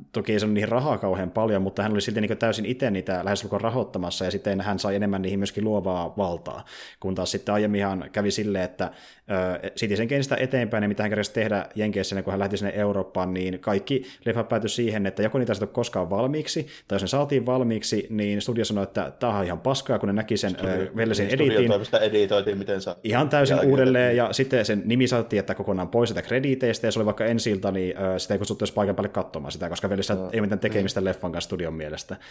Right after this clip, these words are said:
Speaker 2: Ja
Speaker 1: Niin.
Speaker 2: osastahan se myös irtisanoutu kyllä itsekin sitten ihan silleen, että kos-, koska se ties, miten siinä oli käynyt. Olikohan se toi, just toi,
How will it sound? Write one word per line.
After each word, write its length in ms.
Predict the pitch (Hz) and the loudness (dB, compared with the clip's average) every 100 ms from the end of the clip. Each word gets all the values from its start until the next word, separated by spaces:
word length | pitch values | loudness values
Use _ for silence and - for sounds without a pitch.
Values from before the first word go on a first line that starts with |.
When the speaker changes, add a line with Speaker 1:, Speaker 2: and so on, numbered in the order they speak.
| - | -16
Speaker 2:
Ja 60 | - | -8
Speaker 1:
Niin. 140 | 117 92 | 0 2
Speaker 2:
osastahan 520 | 78 104 101 107 104 | 2 2 0 0 -2
se 100 | 107 | -2
myös 140 | 104 | -2
irtisanoutu 540 | 104 95 98 95 90 95 | -2 -4 -4 -8 -10 -10
kyllä 180 | 92 90 | -4 -4
itsekin 460 | 92 98 87 - | -2 -6 -6 -10
sitten 320 | - - - - | -18 -16 -14 -12
ihan 200 | 104 98 | -12 -12
silleen, 340 | - - - | -12 -14 -14
että 220 | - - - _ | -12 -12 -14 _
kos-, 180 | - 98 | -8 -8
koska 240 | - 104 98 | -8 -10 -10
se 100 | 98 | -10
ties, 320 | 98 95 92 | -2 -2 -2
miten 240 | 92 87 | -6 -8
siinä 140 | 90 87 | -8 -10
oli 120 | 90 | -10
käynyt. 240 | 87 85 | -10 -6
Olikohan 260 | 87 95 95 | -6 -6 -8
se 80 | 95 | -8
toi, 240 | 87 80 | -8 -8
just 220 | - 95 - | -10 -14 -10
toi, 220 | 71 - | -8 -8